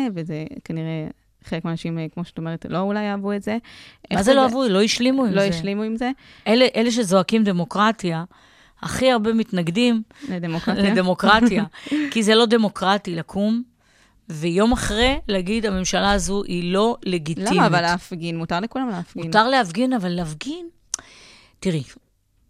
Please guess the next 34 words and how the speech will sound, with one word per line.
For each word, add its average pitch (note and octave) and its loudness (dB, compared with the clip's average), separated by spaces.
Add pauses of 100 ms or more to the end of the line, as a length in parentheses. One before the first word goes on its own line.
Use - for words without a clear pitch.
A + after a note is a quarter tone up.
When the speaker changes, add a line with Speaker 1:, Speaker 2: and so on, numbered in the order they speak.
(160)
Speaker 2:
הרי F#3 2
בסך F3+ 0
הכל, B3 0
בוא G3+ 2
נראה, G#3 2
בוא, F#3 0 (140)
בוא A3+ 4
נלך C#4+ 4
על A#3 4
ה-, G#3+ 4 (160)
למשל, G3 0 (220)
לדוגמה, F#3 2 (540)
בוא G3+ 2
נלך G#3+ 2
על G3+ -2
הנושא F#3 -2
הזה F#3 0
של E3+ -2
הרפורמה E3+ 0
המשפטית. D#3+ -8 (160)
Speaker 1:
אוקיי. F#3+ -4
Speaker 2:
הרי F#3 2
בסך G#3+ -2
הכל, G3+ 0
מה F#3 4
רצינו F3+ 0
לעשות? D#3+ -4
היו C#4 -2
שם D#4 -2 (520)
ארבעה A3 2
סעיפים B3 0
שמתוכם G#3 -2
סעיף - -4
אחד - -4